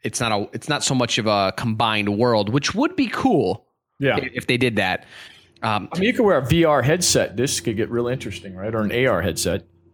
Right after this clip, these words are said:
Speaker 1: You know, I, I thought about that. I think there's already enough distractions, which leads me, which leads me to, to this headline, but, um, where L A Times said police fear the dark side of Pokemon.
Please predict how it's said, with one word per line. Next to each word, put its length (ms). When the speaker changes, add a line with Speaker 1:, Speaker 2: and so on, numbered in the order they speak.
Speaker 1:
You 160
know, 400
I, 280
I 40
thought 220
about 240
that. 260
I 60
think 240
there's 160
already 420
enough 340
distractions, 640
which 200
leads 280
me, 240
which 240
leads 300
me 180
to, 460
to 240
this 320
headline, 560
but, 220
um, 600
where 360
L 160
A 80
Times 320
said 180
police 380
fear 200
the 120
dark 400
side 340
of 100
Pokemon. 600